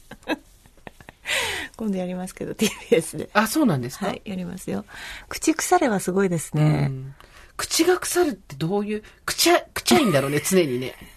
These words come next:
Speaker 2: お口くちゃいなんだろうね。さんの嫌だな。
Speaker 1: いいですね。
Speaker 2: うん。
Speaker 1: いや、でもなんか、だから、ちょっとこう、ちょっとつねる程度のことですよね。
Speaker 2: うん、
Speaker 1: うん。
Speaker 2: うん。
Speaker 1: あの、
Speaker 2: そうね。
Speaker 1: そうです、そうです。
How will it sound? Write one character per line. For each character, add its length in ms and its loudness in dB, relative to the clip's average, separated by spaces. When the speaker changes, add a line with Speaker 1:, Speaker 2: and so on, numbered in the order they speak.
Speaker 2:
お 100 0
口 240 -8
く 80 -6
ち 140 2
ゃ 80 -4
い 60 0
な 120 0
ん 40 -2
だ 80 -4
ろ 100 -8
う 40 -10
ね。 180 -10
さ 160 2
ん 100 -8
の 80 -6
嫌 100 -6
だ 60 2
な。 80 6
Speaker 1:
い 40 6
い 20 4
で 160 6
す 140 2
ね。 300 4
Speaker 2:
う 40 0
ん。 100 -2
Speaker 1:
い 60 -4
や、 140 4
で 120 4
も 120 4
な 140 4
ん 80 0
か、 200 -2
だ 120 0
か 160 -2
ら、 260 -2
ち 140 -4
ょ 40 0
っ 120 -10
と 120 0
こ 320 -2
う、 40 -20
ち 100 2
ょ 80 8
っ 60 -12
と 120 4
つ 180 0
ね 120 4
る 100 0
程 220 0
度 100 2
の 100 0
こ 120 -4
と 120 0
で 100 0
す 120 -10
よ 80 -18
ね。 240 -2
Speaker 2:
う 40 -4
ん、 40 0
Speaker 1:
う 20 2
ん。 260 0
Speaker 2:
う 40 4
ん。 520 2
Speaker 1:
あ 80 -6
の、 100 -4
Speaker 2:
そ 100 0
う 20 2
ね。 280 -4
Speaker 1:
そ 160 -4
う 60 -2
で 140 -6
す、 100 -12
そ 80 -8
う 20 -6
で 60 -8
す。 460 -10